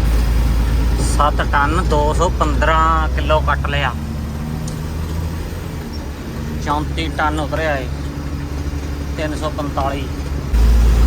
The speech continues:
ਲਓ ਜੀ ਬਾਈ, ਆਹ ਰੋਡ ਬਣ ਰਿਹਾ ਹੈ ਭਾਰਤ ਮਾਲਾ ਨਵਾਂ। ਤੇ ਇਹ ਰੋਡ ਇੱਧਰ ਨੂੰ ਗਿਆ, ਇੱਧਰ ਨੂੰ ਗਿਆ ਹੈਗਾ ਚਮਕੌਰ ਸਾਹਿਬ ਨੂੰ।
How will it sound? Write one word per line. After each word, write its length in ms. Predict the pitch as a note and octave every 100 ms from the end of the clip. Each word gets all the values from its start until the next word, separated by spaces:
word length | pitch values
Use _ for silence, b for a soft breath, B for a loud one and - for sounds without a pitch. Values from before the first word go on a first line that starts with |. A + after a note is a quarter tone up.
| - - - -
ਲਓ 280 | C3+ C3+ C3+
ਜੀ 120 | A#2+
ਬਾਈ, 200 | C#3+ D#3+
ਆਹ 340 | D#3+ C3+ C#3 D3
ਰੋਡ 200 | B2+ C#3+
ਬਣ 240 | C#3+ C3
ਰਿਹਾ 320 | C3 C3 C3+
ਹੈ 120 | C#3+
ਭਾਰਤ 260 | D#3 F3 D#3+ -
ਮਾਲਾ 260 | - C3+ D3+
ਨਵਾਂ। 360 | D3+ C#3 D#3+ E3+ - - - - - - - - - - - - -
ਤੇ 280 | - - C#3
ਇਹ 220 | D#3+ D3+
ਰੋਡ 180 | D3+ D3
ਇੱਧਰ 280 | D3 C#3+ E3+
ਨੂੰ 160 | E3+ D3+
ਗਿਆ, 340 | C#3+ C#3 D3+ - -
ਇੱਧਰ 220 | D3+ - E3
ਨੂੰ 160 | E3+
ਗਿਆ 280 | D#3+ D#3 D3+
ਹੈਗਾ 240 | C#3+ D#3+
ਚਮਕੌਰ 460 | E3 D3+ C#3+ C#3 C3+
ਸਾਹਿਬ 240 | C3+ C#3+
ਨੂੰ। 200 | D#3+ -